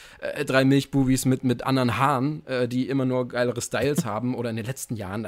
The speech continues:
Also ich weiß nicht, das ist irgendwie okay, aber damals hatte man wirklich noch, äh, viele verschiedene Charaktere, auch verschiedene Rassen, also der Schwarzmagier, äh, Fifi hab ich immer genannt, wahrscheinlich hieß er Vivi, aber, äh, Fifi,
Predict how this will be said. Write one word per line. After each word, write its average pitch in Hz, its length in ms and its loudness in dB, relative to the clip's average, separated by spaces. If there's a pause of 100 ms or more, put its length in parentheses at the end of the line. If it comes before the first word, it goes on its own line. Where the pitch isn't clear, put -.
(200)
Also 117 140 -8
ich 113 120 -10
weiß - 220 -6
nicht, 110 160 -6
das 113 100 -4
ist 131 140 -4
irgendwie 151 440 -2
okay, 196 460 -2
aber 147 280 0
damals 165 400 0
hatte 156 140 -2
man 147 200 0
wirklich 156 280 -2
noch, 139 260 -4 (560)
äh, 135 360 0
viele 170 300 0
verschiedene 170 500 -2
Charaktere, 113 640 -4
auch - 100 -6
verschiedene 131 600 -2 (400)
Rassen, 120 360 0
also 104 280 -4
der - 320 -14
Schwarzmagier, 120 840 0
äh, 110 300 -4
Fifi - 320 2
hab 135 140 4
ich 120 80 -2
immer 117 200 0
genannt, 113 280 -2
wahrscheinlich 120 420 -2
hieß 139 280 0
er 120 140 2
Vivi, 147 380 4
aber, 120 540 2
äh, - 60 -6
Fifi, 139 440 0